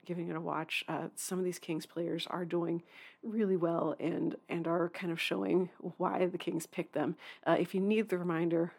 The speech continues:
the players you should be watching for, Team Finland, Samu Helenius and Kasper Simantovel. Uh, Team Russia, we've got Kirill Kirsanov. Team Sweden, we have Helge Grans, who's been doing really well as well. Uh, you can really see that he has that pro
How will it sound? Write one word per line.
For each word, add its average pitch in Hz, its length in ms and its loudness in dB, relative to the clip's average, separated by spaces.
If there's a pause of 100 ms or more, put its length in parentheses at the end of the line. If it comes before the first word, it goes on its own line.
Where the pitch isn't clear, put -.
(120)
the 175 100 -6
players 190 380 2
you 185 100 0
should - 120 -6
be 180 80 -2
watching 165 420 -4
for, 165 200 2
Team 196 320 2
Finland, 170 320 4 (360)
Samu 190 380 4
Helenius 165 520 2
and 156 220 -2
Kasper 160 380 -6
Simantovel. 165 720 -2 (360)
Uh, 160 160 -4
Team 170 300 0
Russia, 180 380 2
we've 175 160 -2
got 160 180 2
Kirill 180 320 0
Kirsanov. 180 640 -2 (600)
Team 170 240 0
Sweden, 247 560 0
we 180 140 -2
have 160 140 -2
Helge 156 320 -2
Grans, 254 340 0
who's 185 140 0
been 165 180 2
doing 165 240 2
really 165 220 0
well 160 260 0
as 156 140 -6
well. 220 260 4 (340)
Uh, 165 40 -4
you 170 180 -4
can 175 240 -6
really 190 160 -4
see 185 240 -6
that 170 140 -4
he 180 140 -6
has 165 240 -4
that - 200 -8
pro 165 480 0